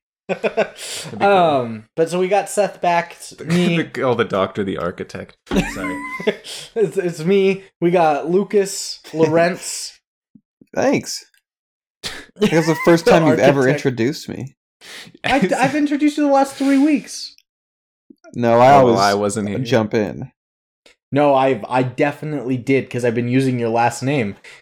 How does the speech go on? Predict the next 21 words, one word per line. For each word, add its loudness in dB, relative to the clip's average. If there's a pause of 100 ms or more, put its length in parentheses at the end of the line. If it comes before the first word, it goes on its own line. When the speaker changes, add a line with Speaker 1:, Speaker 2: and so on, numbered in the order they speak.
Speaker 1:
'Cause 0
one 2
time -2
you 0
yelled 2
at 2
me -6
for -2
not 0
using -2
your 0
last 0
name. -2
You're 0
like, -2 (160)
"Lorentz," 0
and -6
I -2
was -2
like, -2
"Okay." 0